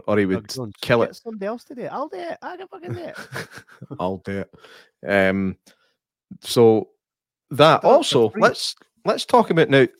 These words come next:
Speaker 1: Now, I didn't, because I'm not that familiar with the original one. I was looking at, what's the, uh, what's the witch's name that looks like she's wearing a hat, but it's her hair?
Speaker 2: Who, Mary?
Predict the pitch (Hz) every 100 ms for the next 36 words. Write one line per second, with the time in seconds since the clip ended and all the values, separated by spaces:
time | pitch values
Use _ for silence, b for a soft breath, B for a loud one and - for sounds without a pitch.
0 | - 156 143 165 190 175 139 - 180 175
1 | 190 165 131 - 139 127 120 107 101 104
2 | 107 104 95 90 90 135 131 131 135 117
3 | 147 226 - 175 147 117 101 - _ _
4 | - - 110 110 101 101 101 - _ -
5 | 156 - 135 127 - 117 113 110 107 98
6 | 76 110 - 110 - 107 104 95 90 101
7 | - 87 90 95 92 92 - _ _ _
8 | _ _ _ _ _ _ 123 120 117 180
9 | 135